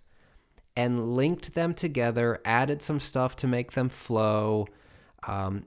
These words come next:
and is reading them through the lens of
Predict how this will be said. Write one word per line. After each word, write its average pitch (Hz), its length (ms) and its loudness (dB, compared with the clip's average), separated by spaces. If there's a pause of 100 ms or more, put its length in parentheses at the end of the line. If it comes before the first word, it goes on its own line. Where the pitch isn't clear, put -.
(160)
and 113 180 0
is 107 200 -2
reading 175 540 2
them 117 340 2
through 151 580 2
the 147 140 2
lens 120 640 2
of 107 540 -2